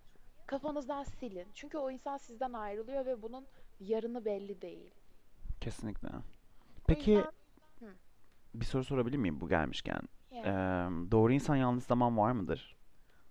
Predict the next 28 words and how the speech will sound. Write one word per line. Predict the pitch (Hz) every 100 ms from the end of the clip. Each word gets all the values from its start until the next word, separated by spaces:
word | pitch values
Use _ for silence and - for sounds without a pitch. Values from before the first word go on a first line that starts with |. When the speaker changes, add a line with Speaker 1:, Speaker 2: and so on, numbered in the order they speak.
| - -
Speaker 1:
Aşkım, | 269 - 320 240
bir | 247
insanla | 269 - 294 277 269 277 226
lojistik | 226 202 220 - 254 240
olarak | 220 202 196 220 - -
da |
uyumlu | 202 202 202 208 208
değilseniz | 196 208 233 - 202 240 233
demek | 214 214 -
ki | 240
it's | - 214
not | 240 -
the | 214 196 196
right | 196 -
person. | 196 202 - 214 214 - - - - - -
Speaker 2:
Thank | 113 117 120 - -
you. | 104 131 113 76 - - - - - - - - -
Thank | 139 135 113 80
you. | 82 - - - - -
Bu | 117
kadar. | - 76 64 - - - -
Doğru | 120 127 151
insan | 143 143 151
olduğunu | 143 151 147
ne | 165
belirliyor | 117 98 90 98
sizin | 98 95 95
için? | - 196